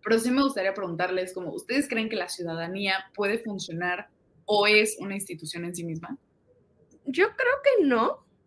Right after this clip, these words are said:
Speaker 2: justamente por lo que dices de los valores, especialmente, porque al final del día, como sociedad,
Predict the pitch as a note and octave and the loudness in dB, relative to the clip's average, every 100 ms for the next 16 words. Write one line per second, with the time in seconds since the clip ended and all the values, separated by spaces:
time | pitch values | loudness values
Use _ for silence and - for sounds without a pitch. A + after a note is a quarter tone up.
0 | _ _ - E4+ G#4 G#4 F4+ F#4+ F4 B3+ | _ _ -4 -2 2 4 4 4 4 2
1 | A3+ A3+ C#4+ C4+ A3+ G3+ G3 F#3+ G#3 G3 | 2 0 0 0 2 2 4 8 8 6
2 | - - - G3+ G#3 G#3+ B3 A#3+ A3+ A3 | 0 -4 0 2 2 4 4 4 0 -2
3 | G3 G3+ - A#3+ C4 D#4 E4 G4+ E4+ C#4+ | -6 -6 -8 -4 -2 0 2 2 2 2
4 | C#4 C#4+ - - - _ _ _ _ _ | 2 0 -2 -12 -20 _ _ _ _ _
5 | _ _ _ - D4 C#4+ C#4+ C#4+ C#4+ D4 | _ _ _ 6 8 8 4 2 0 2
6 | C#4 D4+ | 4 6